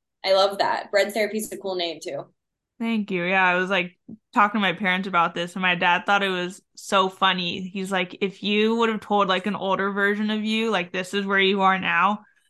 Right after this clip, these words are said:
Speaker 2: like, with bread, like, bread kind of being the center of everything you're doing, like, you wouldn't believe it." And I'm like, "Oh, a hundred percent."
Speaker 1: Yeah. That's wild. That's very cool, though. I love that. Love
Speaker 2: So
Speaker 1: it.
Speaker 2: let's dive into the actual bread part, because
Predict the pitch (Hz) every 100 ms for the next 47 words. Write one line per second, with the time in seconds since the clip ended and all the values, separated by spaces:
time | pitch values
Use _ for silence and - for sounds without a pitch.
0 | - 208 208 196 _ 196 190 185 185 208
1 | 233 202 185 190 196 196 202 220 208 190
2 | 208 202 202 - 190 190 202 196 180 196
3 | 214 202 196 185 175 190 190 214 185 185
4 | 196 175 - 180 180 185 - - - 185
5 | 180 180 190 - 208 196 - - 180 -
6 | 214 196 196 175 - 175 117 - _ _
7 | _ _ - 202 208 202 190 190 - _
8 | _ _ _ _ - 254 247 220 247 214
9 | 233 220 226 240 226 240 220 180 151 175
10 | 185 196 190 147 156 - _ _ _ _
11 | _ _ _ _ - - 196 202 214 233
12 | 226 226 240 254 214 190 220 247 220 185
13 | 208 220 214 190 180 196 - 190 185 185